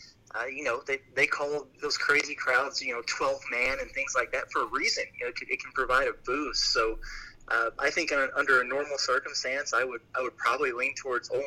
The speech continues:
Miss being able to, to kinda shake it off there. But, you know, th-, there is just something about this Arkansas group and,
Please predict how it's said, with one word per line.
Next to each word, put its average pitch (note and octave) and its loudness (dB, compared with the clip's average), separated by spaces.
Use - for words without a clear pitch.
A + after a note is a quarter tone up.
Miss B2+ 0
being B2 -4
able B2 0
to, A2 2
to - -6
kinda B2+ 2
shake C3 -2
it A#2 -2
off B2 -2
there. C3 0
But, A#2 0
you - 0
know, A#4+ 2
th-, - -10
there C#4 6
is - 2
just G#3+ 2
something E3+ 2
about D3 4
this - -2
Arkansas C#3 2
group C3 -4
and, A#2 -4